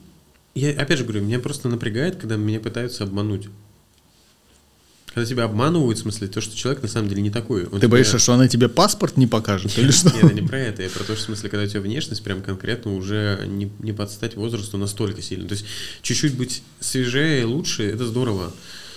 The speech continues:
Speaker 1: Но, ну,
Speaker 2: Хорошо.
Speaker 1: совсем обманывать время
Speaker 2: Хорошо,
Speaker 1: я уже
Speaker 2: по-,
Speaker 1: бо-, я уже боюсь
Speaker 2: пог-,
Speaker 1: просто.
Speaker 2: погоди, погоди. Вот я тебе ща-, вот, вот не поленюсь, щас я в Инстаграм зайду. Запрещено, э,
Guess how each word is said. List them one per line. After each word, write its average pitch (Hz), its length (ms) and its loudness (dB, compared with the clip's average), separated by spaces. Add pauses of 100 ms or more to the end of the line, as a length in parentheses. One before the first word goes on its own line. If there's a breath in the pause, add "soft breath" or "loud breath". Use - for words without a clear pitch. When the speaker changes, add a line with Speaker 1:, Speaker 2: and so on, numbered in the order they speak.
(180 loud breath)
Speaker 1:
Но, 107 680 0 (760)
ну, 135 240 -2
Speaker 2:
Хорошо. 104 400 4
Speaker 1:
совсем 151 320 0
обманывать 120 380 2
время 135 140 4
Speaker 2:
Хорошо, 131 180 6
Speaker 1:
я 107 60 2
уже 104 120 0
Speaker 2:
по-, 98 60 -4
Speaker 1:
бо-, 107 80 0
я 107 160 2
уже 104 120 0
боюсь 123 200 6
Speaker 2:
пог-, 131 80 0
Speaker 1:
просто. - 180 2
Speaker 2:
погоди, 123 240 4 (240)
погоди. 139 640 4
Вот 110 340 -4
я 131 220 4
тебе 139 180 2
ща-, 123 300 0
вот, 113 280 -2
вот 110 140 -4 (220)
не 120 80 0
поленюсь, 123 420 6
щас 104 300 2
я 107 100 4
в 104 80 2
Инстаграм 113 420 0
зайду. 123 300 -4 (1400 loud breath)
Запрещено, 120 1300 6
э, - 80 -8